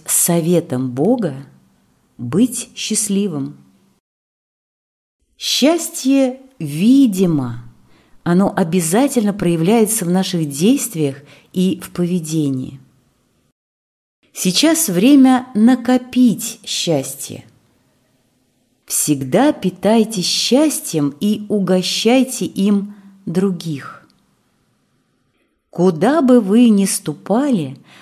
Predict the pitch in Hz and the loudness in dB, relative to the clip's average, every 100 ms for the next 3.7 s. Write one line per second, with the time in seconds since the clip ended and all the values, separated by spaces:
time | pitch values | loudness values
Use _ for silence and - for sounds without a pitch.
0 | - - 151 - 175 185 247 320 - 196 | -18 -6 -4 0 0 4 4 2 -2 -6
1 | - 202 202 196 - _ - - 185 175 | -2 0 0 -4 -14 _ -10 -4 -2 -2
2 | 143 - - 135 151 _ _ _ _ - | -6 -10 -16 -18 -20 _ _ _ _ -6
3 | 143 175 175 247 349 330 - | -2 -2 0 0 0 -4 -16